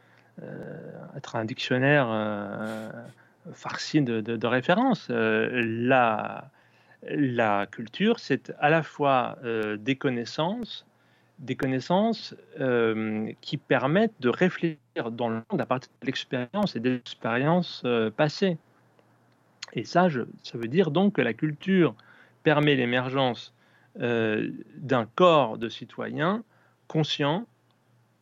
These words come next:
euh, critiques, parce que la culture implique la critique. La, la, la, la culture n'est pas simplement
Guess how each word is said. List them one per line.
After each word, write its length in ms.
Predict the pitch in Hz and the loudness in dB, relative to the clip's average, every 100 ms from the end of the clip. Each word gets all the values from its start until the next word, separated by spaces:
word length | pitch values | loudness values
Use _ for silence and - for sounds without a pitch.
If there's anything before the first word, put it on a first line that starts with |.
| _ _ _ - | _ _ _ -10
euh, 300 | 131 117 113 120 120 - - - - - - - - - _ - | -8 -8 -10 -14 -16 -16 -16 -18 -18 -18 -20 -20 -20 -20 _ -10
critiques, 600 | - 165 - 233 - - _ _ _ _ _ _ _ _ _ | -2 0 2 0 -2 -12 _ _ _ _ _ _ _ _ _
parce 120 | - | -6
que 80 | 131 | 0
la 120 | 127 | 0
culture 360 | - 143 196 | 0 0 2
implique 560 | 131 117 120 208 233 - | 2 -2 -2 0 -2 -4
la 240 | 120 107 | -4 -2
critique. 480 | 107 - 113 - 120 _ - - - - | -4 -10 -12 -12 -14 _ -20 -20 -14 -2
La, 160 | 120 123 | -2 -2
la, 300 | 147 127 127 123 - | -2 0 0 0 -4
la, 220 | 123 131 | -4 -2
la 180 | 127 120 | -2 -4
culture 380 | 135 123 214 | -4 0 2
n'est 120 | 170 123 | 2 0
pas 160 | 117 | -6
simplement 840 | - - 170 - 131 131 151 190 | -6 -2 0 0 -2 -2 -2 -2